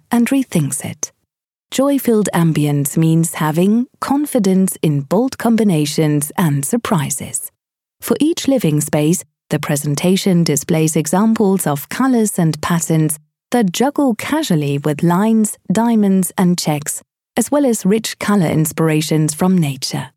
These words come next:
Any size of design is welcome. From large digital print wallpaper that explores new ways and conveys a sense of lightness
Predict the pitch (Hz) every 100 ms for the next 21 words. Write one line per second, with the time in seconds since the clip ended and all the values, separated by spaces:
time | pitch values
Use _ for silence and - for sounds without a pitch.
0 | _ _ _ - 240 302 294 - 202 196
1 | 190 - 208 170 147 147 156 151 170 160
2 | - 139 139 _ _ _ _ - 156 147
3 | 151 165 180 185 - - 240 226 208 180
4 | 160 277 277 - 170 190 - 180 165 190
5 | 226 _ _ - 143 135 - 185 165 160
6 | 156 170 190 170 170 190 214 - 147 147
7 | - 160 151 160 175 165 143 147 180 170
8 | 165 147 180 233 247 175 160